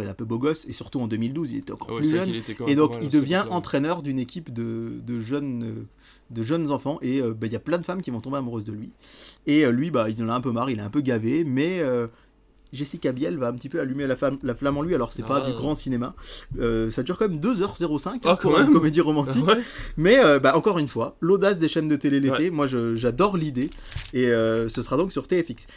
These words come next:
Speaker 1: N R J douze, je pense qu'ils peuvent faire un bon score ce soir-là, puisqu'ils vont diffuser Brise de Nice.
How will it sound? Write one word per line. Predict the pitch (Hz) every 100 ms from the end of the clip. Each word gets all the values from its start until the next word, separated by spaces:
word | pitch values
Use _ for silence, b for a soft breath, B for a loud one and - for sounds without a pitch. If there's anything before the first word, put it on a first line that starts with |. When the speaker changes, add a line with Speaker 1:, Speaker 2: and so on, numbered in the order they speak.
| B
Speaker 1:
N | 180
R | 311
J | 185 196
douze, | 240 262 - b
je | 147
pense | 160 254
qu'ils | - 151
peuvent | 185
faire | - 185
un | 147
bon | 165
score | - 170 -
ce |
soir-là, | 143 147 185
puisqu'ils | 190 -
vont | 135
diffuser | 127 - 120
Brise | 113 127 190
de | 151
Nice. | 147 - -